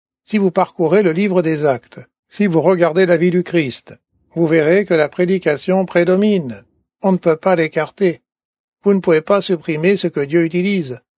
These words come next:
La prédication de la croix constitue toujours une folie pour ceux qui périssent.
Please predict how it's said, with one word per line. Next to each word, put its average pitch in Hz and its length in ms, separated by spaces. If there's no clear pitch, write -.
La 156 140
prédication 196 720
de 190 60
la 160 140
croix 190 320
constitue 185 540
toujours 226 440
une 175 140
folie 190 420
pour 143 220
ceux 170 160
qui 160 160
périssent. 160 540